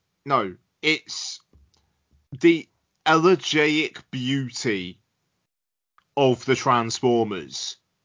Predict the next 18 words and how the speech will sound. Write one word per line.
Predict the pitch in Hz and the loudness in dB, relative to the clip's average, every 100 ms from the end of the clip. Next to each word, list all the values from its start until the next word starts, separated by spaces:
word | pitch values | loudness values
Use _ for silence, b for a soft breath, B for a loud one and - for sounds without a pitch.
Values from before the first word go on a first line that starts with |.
| _ _ _ - | _ _ _ -6
You | 147 | 0
know, | 139 107 | 0 0
they | 85 147 180 | 0 2 4
are | 180 | 2
people | 175 156 117 95 110 104 131 - _ b b b b b _ _ _ - | 0 -4 -6 -8 -8 -8 -8 -14 _ b b b b b _ _ _ -10
who | 117 143 135 | -2 2 2
have | 127 | 2
come | - 160 156 151 | 0 0 0 -2
from | 135 147 | -2 -2
another | 135 135 139 156 | 0 -2 -2 -2
world | 147 113 95 90 117 127 - _ _ _ _ _ _ _ _ - | -4 -2 -2 -2 -6 -8 -16 _ _ _ _ _ _ _ _ -8
looking | 127 127 - 127 | -2 -2 -2 -6
to | 117 117 | -6 -2
belong, | 120 113 101 104 135 139 _ _ _ _ _ _ _ _ _ _ _ _ _ _ _ _ _ _ - - | 0 2 2 0 -4 -12 _ _ _ _ _ _ _ _ _ _ _ _ _ _ _ _ _ _ -14 -2
who | 135 135 131 127 123 - _ - | 2 4 4 2 0 -6 _ -8
meet, | 131 147 165 165 - - - _ | 2 4 2 -2 -12 -14 -16 _
I | |
mean, | 175 | 2